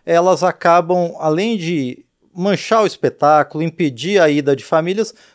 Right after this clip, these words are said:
também acabam, n-, como foi esse caso, machucando outras pessoas, e nesse caso foram os jogadores de futebol. Essa, essa lista, ela não impede que outras medidas também sejam adotadas contra essas pessoas, não?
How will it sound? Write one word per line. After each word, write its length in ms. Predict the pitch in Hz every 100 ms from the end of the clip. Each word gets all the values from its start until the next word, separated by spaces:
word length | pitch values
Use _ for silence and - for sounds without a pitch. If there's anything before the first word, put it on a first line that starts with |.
| _
também 320 | 226 196 220
acabam, 680 | 208 - 185 190 214 214 160 123
n-, 260 | 131 135
como 260 | 135 151 143
foi 240 | - 156
esse 200 | 143 135
caso, 320 | - - 170 170
machucando 680 | 202 - 175 196 214 220
outras 320 | 165 147 143 -
pessoas, 480 | 143 - 151 175 - _ _ -
e 80 |
nesse 240 | 175 165 175
caso 340 | - 160 147
foram 280 | 135 170 170
os 80 | 151
jogadores 680 | 175 175 170 135 175 180 147
de 80 |
futebol. 540 | 143 - - 135 123 - - -
Essa, 440 | - 233 226 226 202
essa 360 | 185 202 - 185
lista, 640 | 139 139 151 - - 98 - _
ela 240 | - 202 220
não 160 | 220
impede 400 | 214 - 156 180
que 180 | 208 -
outras 460 | 160 175 220 240 185
medidas 460 | 202 143 160 185
também 280 | - 185 170
sejam 440 | 165 170 165 165
adotadas 560 | 170 185 185 160 156 156
contra 260 | 175 160 156
essas 200 | - 143
pessoas, 540 | 156 - 143 107 90
não? 280 | 113 165